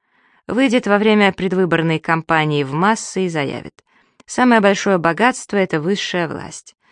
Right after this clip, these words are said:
Хлеба я уже наелся, власти хочу». А потом добавит: «Если я буду президентом, наша страна будет сама себя кормить, одевать, сама будет охранять и молиться своим богам.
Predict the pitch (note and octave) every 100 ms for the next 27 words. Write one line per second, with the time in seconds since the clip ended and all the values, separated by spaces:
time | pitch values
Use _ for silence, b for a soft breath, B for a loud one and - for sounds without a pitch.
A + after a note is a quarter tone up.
0 | b b - A3+ A3 F3 D#3 D3+ D3 D3
1 | D#3 A#3+ A#3+ - F#3+ F3 A3+ - - E3
2 | - - - _ _ _ _ - - D4
3 | B3 D#3+ - - - _ _ _ _ _
4 | C4+ - A3 G#3+ G3+ F3+ G#3 G3+ G3 C4+
5 | A3 D3+ D#3 F3 - D#3+ - D#3 F3+ G3
6 | B B B F3 F3+ - F3+ F#3+ F3 -
7 | C3+ B2+ - C3 D#3+ A3+ A3 - b b
8 | C#3+ B2+ B2+ E3 G#3+ - b b - -
9 | G#3+ A3+ E3+ D#3 D3+ - D3 F3+ G3 -
10 | D#3+ C#3+ D3+ F3+ - D3+ - D3 C#3+ C3
11 | - - -